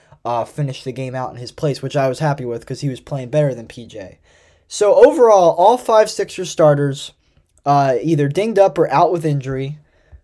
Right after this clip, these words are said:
Three of our best four players not playing. And, you know, with Embiid missing all that help, that makes his performance this weekend even all the more impressive to me.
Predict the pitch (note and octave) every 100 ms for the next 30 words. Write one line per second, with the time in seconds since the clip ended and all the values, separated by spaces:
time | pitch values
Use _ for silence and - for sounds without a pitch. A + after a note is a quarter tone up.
0 | _ _ F3 A3+ G#3+ G#3 F3+ F#3+ F#3 -
1 | F#3 F#3 F#3 F3 F3 E3 - - _ D3
2 | F3 - F3 D3 A#2 A2+ C#3+ _ _ _
3 | _ _ - D#3+ D#3 D3+ D3 D3+ D#3+ D#3+
4 | E3 F3 D#3+ G#3 A#3 F#3+ D3+ F3+ G#3+ G#3
5 | F#3 F3+ E3+ B2 F3 E3 B2+ - _ E3
6 | E3+ F3+ - - D#3+ C3+ - - _ _
7 | - F3 D#3 F#3+ F#3 D3 C#3 C3+ C#3+ C3
8 | C3 B2+ E3+ E3 D#3+ - E3 F3 D#3+ D3+
9 | D3 C#3 D3 C#3+ A#2 - A2+ G#2+ G2+